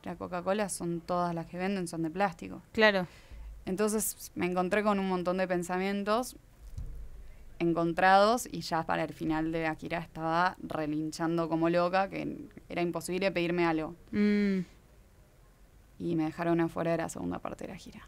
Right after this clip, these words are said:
Speaker 2: Ah, ahí va.
Speaker 1: Sí. Me dijeron, "¿Querés volver?" Y le dije, "La verdad que no sé.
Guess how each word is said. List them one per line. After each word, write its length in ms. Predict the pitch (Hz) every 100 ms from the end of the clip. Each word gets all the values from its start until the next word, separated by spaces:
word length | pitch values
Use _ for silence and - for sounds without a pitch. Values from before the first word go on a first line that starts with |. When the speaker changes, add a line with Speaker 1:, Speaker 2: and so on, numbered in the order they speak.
| -
Speaker 2:
Ah, 640 | 190 196 196 202 202 196 185
ahí 100 | 185
va. 300 | 196 190 175 - - -
Speaker 1:
Sí. 260 | - - - -
Me 80 |
dijeron, 460 | 165 165 180 180 175
"¿Querés 240 | 170 180
volver?" 320 | 196 185 180 185
Y 80 |
le 80 | 170
dije, 180 | 160 170
"La 80 | 160
verdad 200 | 156 175
que 100 | 180
no 160 | 170 165
sé. 200 | 160